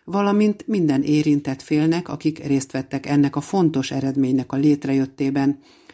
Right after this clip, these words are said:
adja hírül a Vatican News. A Szent Atya kifejezte abbéli reményét, hogy a felek tiszteletben tartják a megállapodásban foglaltakat, és minden túsz végre visszatérhet otthonába.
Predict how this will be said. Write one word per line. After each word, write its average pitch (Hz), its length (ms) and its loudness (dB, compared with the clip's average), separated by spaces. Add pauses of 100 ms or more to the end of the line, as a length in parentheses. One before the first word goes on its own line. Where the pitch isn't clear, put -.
adja 160 280 2
hírül 143 360 2
a 127 100 -2
Vatican 131 540 -8
News. 127 440 -4 (640)
A 165 40 -8
Szent 247 320 4
Atya 160 260 0
kifejezte 156 680 -4
abbéli 135 480 -2
reményét, 147 600 2 (280)
hogy 147 180 -4
a 143 60 -2
felek 156 420 -2
tiszteletben 135 760 0
tartják 135 520 -4
a 135 60 -4
megállapodásban 139 1000 0
foglaltakat, 135 840 -4 (340)
és 190 220 -4
minden 151 460 2
túsz 160 360 0
végre 135 480 0
visszatérhet 135 720 -2
otthonába. 135 840 -4